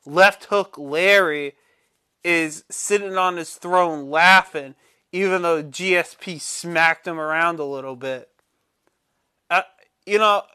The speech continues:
it's hard to like Luke. I don't know why you would even like Luke Rockhold.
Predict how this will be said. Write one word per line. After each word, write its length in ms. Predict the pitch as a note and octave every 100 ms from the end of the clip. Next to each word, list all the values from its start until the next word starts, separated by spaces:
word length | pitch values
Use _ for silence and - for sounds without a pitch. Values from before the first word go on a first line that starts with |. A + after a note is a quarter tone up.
| - - - - -
it's 220 | G3+ -
hard 260 | A#3 C4
to 100 | -
like 340 | G#3+ G3 G3 -
Luke. 520 | D3+ F3 G3 D3 - -
I 80 | F#3+
don't 140 | A3
know 120 | A3+
why 220 | F#3+ F#3+
you 140 | G3 F#3+
would 120 | F3+
even 280 | F#3 E3 D3
like 320 | D#3 E3 -
Luke 220 | C#3 B2+
Rockhold. 600 | C#3+ C3+ B2+ - C3 A2